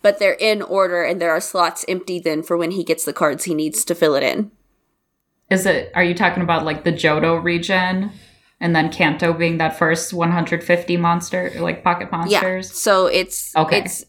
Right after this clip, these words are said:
Speaker 1: when you, like, Google a Pokedex and it tells you number one, number two, number three, and then, 'cause I think it's,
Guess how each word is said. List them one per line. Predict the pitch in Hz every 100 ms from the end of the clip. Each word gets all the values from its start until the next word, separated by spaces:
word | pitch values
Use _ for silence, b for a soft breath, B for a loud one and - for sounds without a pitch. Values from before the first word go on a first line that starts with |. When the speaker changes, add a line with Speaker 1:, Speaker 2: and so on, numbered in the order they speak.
| -
Speaker 1:
when | 208 202
you, | 202 214 226 233 - _ _
like, | 196 180 -
Google | - 214 208 196
a | 170
Pokedex | - 185 175 165 139 - -
and | - 175
it |
tells | - 180 175 180
you | 175 165 b b b b b -
number | 190 202 220
one, | 294 247 180
number | 170 156 202
two, | - 269 220
number | 180 185
three, | 185 - 226 170 160 - b b b
and | 180 190
then, | 170 170 170 196 -
'cause | 208
I | 214
think | 208 226
it's, | 208 - -